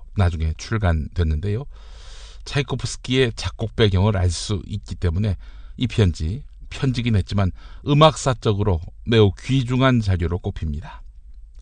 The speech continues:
자, 근데 천팔백구십 년 시월, 그러니까 교향곡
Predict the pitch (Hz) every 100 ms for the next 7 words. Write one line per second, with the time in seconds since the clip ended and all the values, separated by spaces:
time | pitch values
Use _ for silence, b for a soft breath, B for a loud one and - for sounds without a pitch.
0 | B B B B B B B B B -
1 | 92 85 113 117 120 - - - 151 127
2 | 131 127 - 117 117 113 104 95 - -
3 | 101 82 - - - - - - 104 95
4 | 101 90 90 117 110 90 B B B B
5 | B B - 127 127 131 127 143